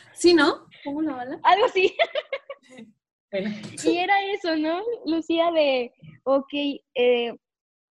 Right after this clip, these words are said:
Speaker 2: sí, al principio emprender puede que sea complicado en la parte de recursos, pero eso no es una limitante. Hay que adaptarnos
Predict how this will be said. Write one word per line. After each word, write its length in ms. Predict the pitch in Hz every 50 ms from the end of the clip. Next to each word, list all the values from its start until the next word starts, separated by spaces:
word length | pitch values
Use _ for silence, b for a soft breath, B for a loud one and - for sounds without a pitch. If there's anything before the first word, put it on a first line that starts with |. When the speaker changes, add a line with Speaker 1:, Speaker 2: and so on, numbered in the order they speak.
| _ _ _ _ _ _ _ _ _ _ _ _ _ _ _ _ _ _ _ _ _ _ _
Speaker 2:
sí, 180 | - 277 302
al 160 | 320 349 339
principio 460 | - 285 302 294 294 285 269 - 302 311
emprender 640 | 311 311 269 254 240 240 240 247 254 262 254 - _ _ _ _
puede 540 | - 254 254 254 247 262 262 262 254 247 - - - _ _ _ _ _ _ _ _ _ _ _ _ _ _ _ _ _ _ -
que 580 | 254 240 226 226 220 220 214 214 208 208 208 202 _ _ _ _ _ _
sea 180 | - 262 254 254
complicado 680 | - 285 302 302 285 262 240 233 - 220 220 226 247 262
en 80 | 269 254
la 60 | 226
parte 320 | - 214 214 214 - 240
de 120 | 247 247 233
recursos, 840 | - 208 - - 196 202 202 - 214 214 233 - - - _ _ _ _ _ _ _ _ _ _ _ _ _ _ _ _ _ _ _ _ _ _ _ _ _ _ -
pero 240 | - 262 262 269 269
eso 220 | 269 277 269 349
no 100 | 359 370
es 120 | 370 370 -
una 200 | 359 349 359 359
limitante. 760 | 330 294 269 247 247 - 254 269 302 311 - 262 190 - _ _ -
Hay 160 | - 247 262 254
que 100 | - 339
adaptarnos 960 | 349 359 311 262 _ - 240 214 214 220 226 226 254 294 - - - -